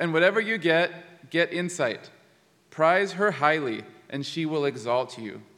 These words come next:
She will honor you if you embrace her.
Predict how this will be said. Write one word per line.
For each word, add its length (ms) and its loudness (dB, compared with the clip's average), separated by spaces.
She 220 -4
will 200 2
honor 300 4
you 220 0
if 120 -4
you 140 -4
embrace 600 -4
her. 340 -10